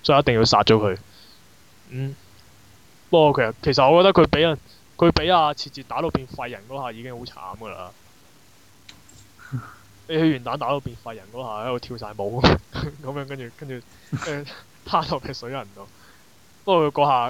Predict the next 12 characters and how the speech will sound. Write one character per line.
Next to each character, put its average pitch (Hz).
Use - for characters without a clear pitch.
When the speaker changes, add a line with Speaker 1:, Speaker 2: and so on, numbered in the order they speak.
Speaker 1:
佢 156
嗰 147
下 113
都 185
Speaker 2:
應 190
該 196
水 156
人 131
中 127
毒。 120
Speaker 1:
係 -
咯。 139